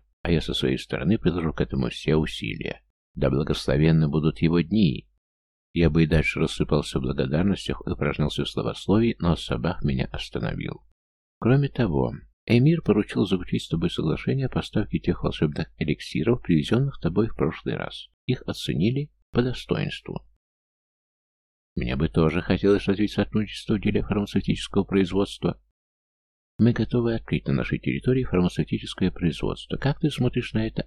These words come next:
Аль-Шафи? Это очень приятное для меня известие, но рядом с вами находится Ирак, который ведёт войну с Ираном.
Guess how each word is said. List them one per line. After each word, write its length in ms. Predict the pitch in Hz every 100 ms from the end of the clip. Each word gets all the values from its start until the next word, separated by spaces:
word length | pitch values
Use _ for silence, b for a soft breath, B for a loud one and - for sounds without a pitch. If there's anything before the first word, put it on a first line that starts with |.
| -
Аль-Шафи? 680 | 85 - 90 - - - _ _ _ _ _ _ _ _ _ _ _ _ -
Это 260 | 73 -
очень 260 | 67 - 80
приятное 520 | 110 107 87 - 92
для 140 | 101
меня 280 | 113 117 120
известие, 420 | 113 - - -
но 60 | 69
рядом 240 | 73 73
с 100 | 69
вами 220 | 69 82 85
находится 500 | 85 87 85 - -
Ирак, 360 | 104 127 117
который 320 | - - 131
ведёт 280 | 123 95 -
войну 320 | - 78 76 80
с 120 | -
Ираном. 440 | 107 - - -